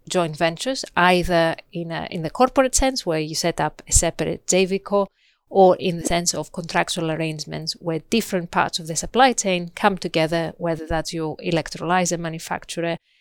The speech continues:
the party that has the land, the party that has the contacts in the market and brings the off-takers,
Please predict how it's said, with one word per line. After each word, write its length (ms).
the 80
party 380
that 160
has 240
the 100
land, 420
the 100
party 340
that 120
has 540
the 160
contacts 480
in 80
the 80
market 420
and 220
brings 260
the 100
off-takers, 520